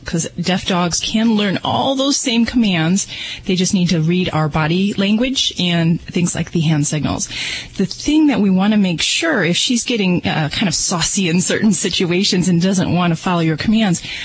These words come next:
my thought is that I would not want to lose physical control, and I want you to have a ability to control her and to give her direction. And if she does not follow that, you can remove her safely. One of the best ways to do this is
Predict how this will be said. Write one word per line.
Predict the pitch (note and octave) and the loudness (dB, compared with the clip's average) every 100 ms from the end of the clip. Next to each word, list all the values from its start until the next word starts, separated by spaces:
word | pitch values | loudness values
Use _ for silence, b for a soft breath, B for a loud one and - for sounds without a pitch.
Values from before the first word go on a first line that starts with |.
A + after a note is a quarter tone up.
| B B - - - | B B -20 -20 -2
my | F#3+ F#3 A3 B3+ | 2 4 2 0
thought | B3+ F#3+ | 0 0
is | F3+ E3 | 0 0
that | E3+ | 0
I | E3+ | 0
would | F3 | 2
not | F3 F#3+ - | 2 2 2
want | G3 F3 | 2 2
to | - | 0
lose | F3 E3+ F#3 B3 C#4+ G#3+ D#3+ | 2 2 4 4 4 2 0
physical | - F3 F3 E3 | 0 -2 -2 -2
control, | - F3+ - - E3+ D#3 B2+ B B B | 0 0 0 0 2 0 -2 B B B
and | F3+ | 0
I | F3+ | 2
want | F#3+ G#3 - | 2 0 -2
you | - G3+ G#3 | 0 2 2
to | F#3 | 0
have | - - G#3+ G3+ G3 | -2 0 0 0 0
a | F#3 F3 - - | 0 -2 -4 -4
ability | F3 D#3 G#3+ A#3 E3 D3 D#3 | -4 0 0 2 0 0 -2
to | - G3 F3+ | -2 0 0
control | - F3+ - - G4 | 0 0 2 0 0
her | - D3+ - B B B | -2 -2 -4 B B B
and | - G3+ | -2 0
to | A3 | 0
give | F#3+ C4+ | 0 0
her | C#4 A#3+ | 2 2
direction. | G#3 D#3+ D#3 G3+ | 2 0 0 0
And | F#3+ G3 | 2 2
if | F3+ | 2
she | G3 | 0
does | F3+ F#3+ A3+ | 0 2 2
not | G3+ - | 0 -2
follow | A#3+ B3 A3 | -2 0 0
that, | E3+ | 0
you | E3 G3 | 2 2
can | G#3 F#3+ F3+ B - | 2 2 0 B 0
remove | F#3 F#3 F3+ | 2 2 2
her | D#3+ | 0
safely. | D#3+ - F#3 F3 - D3 - B B - | 0 -2 -2 -2 -2 -4 -4 B B 0
One | G3+ | 0
of | |
the | D#3 | 0
best | F3 G3+ - | 0 -2 0
ways | G3+ G3 | 0 0
to | G3 | 0
do | G#3 G#3+ | 0 2
this | E3+ - | 0 0
is | F3 | -2